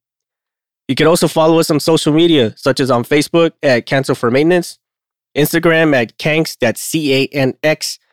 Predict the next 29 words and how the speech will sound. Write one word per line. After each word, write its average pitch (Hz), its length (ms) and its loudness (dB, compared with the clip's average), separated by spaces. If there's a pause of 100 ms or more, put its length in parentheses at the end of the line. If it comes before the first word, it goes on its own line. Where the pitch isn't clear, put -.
(340)
for 127 140 0
Maintenance 131 320 2
Podcast, 156 640 0 (560)
Twitter 185 420 2
at 135 260 2
C 165 220 -2
X 156 160 -2
M 147 160 2
X 143 140 -2
Podcast, 156 560 0 (280)
and 131 140 0
now 160 120 2
you 170 120 2
can 160 140 -2
catch 156 240 -2
us 151 100 0
on 143 140 2
Tapas, 156 460 0 (100)
where 139 120 2
you 135 120 4
can 135 180 0
view 151 240 4
our 135 140 4
latest 143 260 0
comics. - 480 -4 (840)
Check 156 200 0
out 160 200 2
our 143 140 2
affiliate, 175 500 2